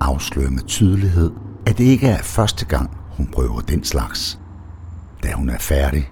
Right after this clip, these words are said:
med sin knop, rejser hun sig, træder et skridt tilbage og betragter sit værk. Hun forsvinder igen ind på værelset og vender kort efter tilbage med et stykke stof, som hun binder om mit hoved, så det dækker mine øjne.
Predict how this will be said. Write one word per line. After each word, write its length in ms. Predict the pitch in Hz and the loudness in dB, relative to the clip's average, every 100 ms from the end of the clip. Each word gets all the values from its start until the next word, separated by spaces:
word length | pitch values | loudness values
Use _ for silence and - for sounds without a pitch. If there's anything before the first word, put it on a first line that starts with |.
| - | -4
med 120 | 76 | 0
sin 260 | 80 - 69 | 0 0 0
knop, 480 | - - 87 - - - - - - - | 2 2 2 0 -6 -6 -16 -20 -20 -4
rejser 340 | 90 76 - 92 | -2 -2 -2 0
hun 140 | 90 | 0
sig, 200 | - 82 - - - - - - | 2 0 -2 -12 -20 -20 -20 -10
træder 320 | - 73 64 | -4 -2 -2
et 100 | 64 | -2
skridt 280 | - - 69 | -4 -2 -4
tilbage 580 | - 80 71 69 78 76 - - - - | 0 0 2 0 0 -2 -8 -20 -14 -2
og 100 | - | 2
betragter 500 | - - 101 - - | 2 2 0 0 -2
sit 220 | - - - | -2 -2 0
værk. 420 | 58 - - - - - _ - _ _ _ - | -2 -2 -8 -14 -16 -20 _ -20 _ _ _ -8
Hun 180 | - 71 | -6 -4
forsvinder 480 | - - 76 71 | -4 0 0 0
igen 380 | 71 71 78 85 - | 0 2 2 0 2
ind 180 | 95 - | 2 4
på 120 | 87 | 4
værelset 600 | 73 78 76 76 80 - - - - | 4 4 2 2 -2 -4 -14 -18 -4
og 120 | - 90 | 0 4
vender 200 | 98 95 | 4 4
kort 440 | - 107 110 - - | 2 0 0 -2 0
efter 280 | 82 - | 0 0
tilbage 480 | - - - 80 90 | -6 -4 0 4 4
med 140 | 92 55 | 2 2
et 100 | - | 0
stykke 280 | - 58 | 0 -2
stof, 400 | - - 80 - - - - - - | -2 2 2 2 -8 -14 -18 -20 -14
som 240 | - 92 | -2 0
hun 160 | 92 98 | 2 2
binder 300 | - 117 95 | 4 4 2
om 160 | 76 107 | 2 2
mit 220 | 107 104 | 4 4
hoved, 320 | 80 62 55 - - - - - | 2 2 -2 -8 -14 -20 -20 -10
så 160 | - | -6
det 200 | 52 - | -4 -4
dækker 260 | - 69 80 | -2 0 2
mine 260 | 69 71 73 | 2 4 4
øjne. 340 | 64 58 52 | 2 0 -4